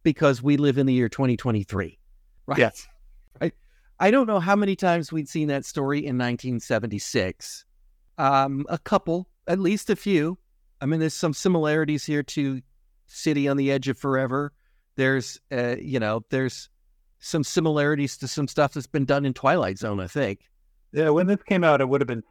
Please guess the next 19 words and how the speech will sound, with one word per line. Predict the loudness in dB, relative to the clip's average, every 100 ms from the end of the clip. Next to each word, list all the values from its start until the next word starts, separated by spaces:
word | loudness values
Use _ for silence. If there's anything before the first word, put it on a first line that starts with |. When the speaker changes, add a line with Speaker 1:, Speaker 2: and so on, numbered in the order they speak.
| _
Speaker 2:
seven. | -2 -2 -4 -8 -8
So | -4 -4 -4 -10 -10 0
at | 2
that | 4 2
time, | 2 0 2
this | 0 2
would | 0
have |
been | 0 -4
very | 0 0 2
new | 0 0
to | -2
me. | -6 -6 -8 _ _ _ _ _ -8
<laughs> | -6 -10 _ _ _ _ _
Speaker 1:
Yeah. | 4 4 4 -6 _ _ _ _ -4
Speaker 2:
Yeah. | 2 2 0
Speaker 1:
So, | -4 2 4 4 -2 _ _
you | 0
know, | 2 2